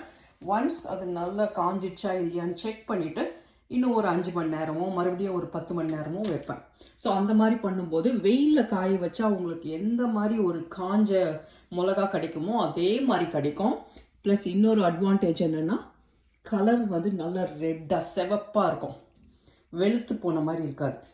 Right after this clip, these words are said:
இப்படி தான் என்னோட மிளகா, எ, தனியா, எது வேணா நீங்க காய வைக்கலாம். Even ஃப்ரூட்ஸ் கூட நீங்க காய வச்சுக்கலாம்.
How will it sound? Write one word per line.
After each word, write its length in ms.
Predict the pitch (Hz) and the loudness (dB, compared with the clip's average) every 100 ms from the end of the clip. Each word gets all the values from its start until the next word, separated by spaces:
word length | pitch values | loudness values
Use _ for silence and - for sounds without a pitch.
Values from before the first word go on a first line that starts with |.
| _ _ - _ _ | _ _ -20 _ _
இப்படி 300 | 196 - 185 | -10 -2 -2
தான் 240 | 175 233 220 | 0 -2 0
என்னோட 440 | 175 160 185 330 - _ _ _ _ _ - 165 | 2 0 -2 -6 -12 _ _ _ _ _ -6 -2
மிளகா, 640 | 165 165 165 156 160 160 - _ _ _ _ - | 0 0 0 -4 -6 -10 -20 _ _ _ _ -4
எ, 220 | 175 147 | -2 -2
தனியா, 560 | 151 160 165 160 147 147 - - _ - | 0 0 2 0 -2 -6 -12 -20 _ -2
எது 260 | 190 220 | 0 0
வேணா 260 | 285 247 233 | 0 0 2
நீங்க 220 | 240 196 | 2 0
காய 240 | 170 160 151 | 0 -2 -2
வைக்கலாம். 360 | 143 147 135 - _ _ _ _ _ _ _ _ _ | -4 -6 -10 -12 _ _ _ _ _ _ _ _ _
Even 360 | 190 202 220 214 | -4 2 2 2
ஃப்ரூட்ஸ் 500 | - 247 311 - - | -2 0 -2 -4 0
கூட 200 | 208 240 | 2 4
நீங்க 240 | 220 170 | 4 2
காய 260 | 180 170 160 | 0 -2 -2
வச்சுக்கலாம். 460 | 156 - 160 143 | -6 -8 -8 -8